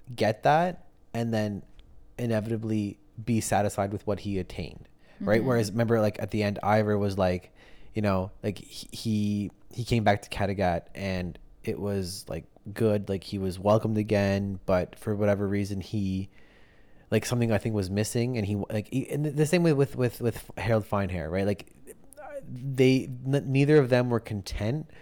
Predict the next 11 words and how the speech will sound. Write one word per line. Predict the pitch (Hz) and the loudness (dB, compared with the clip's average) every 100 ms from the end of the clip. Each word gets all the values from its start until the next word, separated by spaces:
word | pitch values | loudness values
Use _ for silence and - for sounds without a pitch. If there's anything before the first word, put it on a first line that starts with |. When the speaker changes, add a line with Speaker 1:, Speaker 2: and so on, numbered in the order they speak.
| - - - | -20 -14 0
Speaker 1:
with | 107 - | 0 0
ruling | 104 113 135 143 147 - | -2 2 4 2 0 -4
and | 113 107 | -4 -2
with | 98 - | -4 -4
being | 107 104 104 | -2 -2 -6
king. | - 104 110 | -6 -4 -2
They | 117 113 | 2 2
always | - 110 117 | 4 4 4
wanted | 110 107 107 | 4 2 0
to, | - 101 | -2 -2
like, | 98 | -2